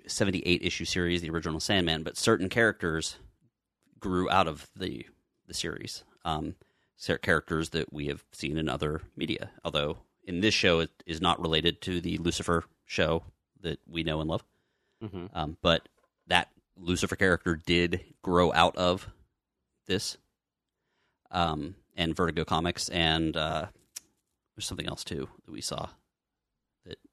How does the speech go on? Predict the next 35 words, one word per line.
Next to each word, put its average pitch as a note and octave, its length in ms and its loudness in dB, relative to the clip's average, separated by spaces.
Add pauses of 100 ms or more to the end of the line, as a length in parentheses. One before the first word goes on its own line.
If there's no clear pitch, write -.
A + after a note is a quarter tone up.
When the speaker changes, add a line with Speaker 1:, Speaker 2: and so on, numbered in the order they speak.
(120)
Speaker 1:
also D2 240 -6
kinda E2+ 180 -8
came - 200 -8
from - 120 -8
this. F#2+ 140 -10 (640)
But, E2+ 260 2
um, D#2+ 320 2 (560)
the F#2+ 60 -4
Death G#2+ 220 6
character F#2 380 4
had E2+ 180 2
its, D#2 120 -2 (280)
had F2+ 220 2
her F#2+ 140 0
own, E2+ 440 4
uh, E2 160 0
four G#2 320 0
issue G#2+ 160 -2
series. D3 280 0
I A#2+ 60 -2
think F#2+ 120 -4
it - 20 -4
was C#2 80 -4
called E2 200 -4
Death: F2 220 4
The - 80 -6
Time E2+ 220 2
of E2 80 -6
Your E2 100 0
Life. - 240 0 (1200)
And F2 360 2
Speaker 2:
Wow. E2+ 40 -4 (140)
Speaker 1:
Death G2 240 6
is - 500 0 (460)
not F2 520 2